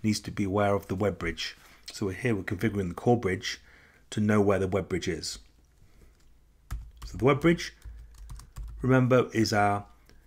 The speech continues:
uh, port four four three. We don't need to specify H T T P S,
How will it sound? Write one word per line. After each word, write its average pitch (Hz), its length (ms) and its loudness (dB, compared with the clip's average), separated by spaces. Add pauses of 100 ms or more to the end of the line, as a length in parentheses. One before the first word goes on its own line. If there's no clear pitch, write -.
(640)
uh, 98 240 0
port - 240 2
four 127 220 6
four 131 180 6
three. 131 460 8
We 110 80 2
don't 113 160 8
need 117 140 4
to 123 80 6
specify 123 480 4
H 120 280 2
T 123 140 4
T 127 100 2
P 127 220 2
S, - 380 0